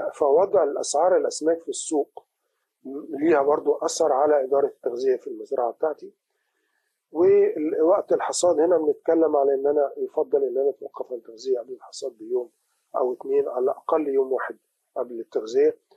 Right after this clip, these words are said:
عشان تكون أحشاء الأسماك خالية من ال-، من ال-، بقايا الأعلاف، وبالتالي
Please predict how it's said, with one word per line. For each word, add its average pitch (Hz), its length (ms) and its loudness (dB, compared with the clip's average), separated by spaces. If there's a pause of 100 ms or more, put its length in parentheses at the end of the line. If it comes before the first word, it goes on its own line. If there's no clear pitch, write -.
(140)
عشان 151 240 -4
تكون 160 260 -4
أحشاء - 380 -2
الأسماك 139 440 -6
خالية 131 480 -2 (680)
من 143 300 2
ال-، 104 680 -6
من 135 200 -2
ال-، 110 580 -6 (320)
بقايا 143 400 0
الأعلاف، 139 520 0
وبالتالي 139 720 0